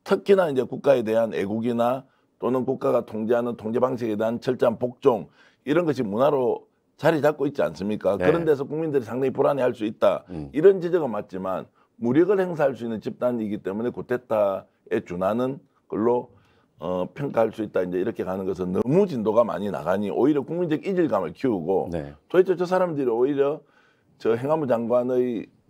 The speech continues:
Speaker 1: 그 이제 경찰국 신설에 대해서 반발하는 것이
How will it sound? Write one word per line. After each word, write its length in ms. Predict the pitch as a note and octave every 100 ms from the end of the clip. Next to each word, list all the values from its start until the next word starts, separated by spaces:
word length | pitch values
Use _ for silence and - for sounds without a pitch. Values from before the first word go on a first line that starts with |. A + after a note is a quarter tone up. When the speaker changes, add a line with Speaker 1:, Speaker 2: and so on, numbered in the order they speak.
| _
Speaker 1:
그 500 | - G#2 F#2+ F#2 F2 - -
이제 160 | C#2+ F#2
경찰국 400 | G#2 G#2+ C#3 B2+
신설에 400 | - F3+ D3 B2+ G2
대해서 340 | G2+ G#2 A#2
반발하는 540 | - E2+ C#3 C3+ A2+
것이 340 | G#2 - A#2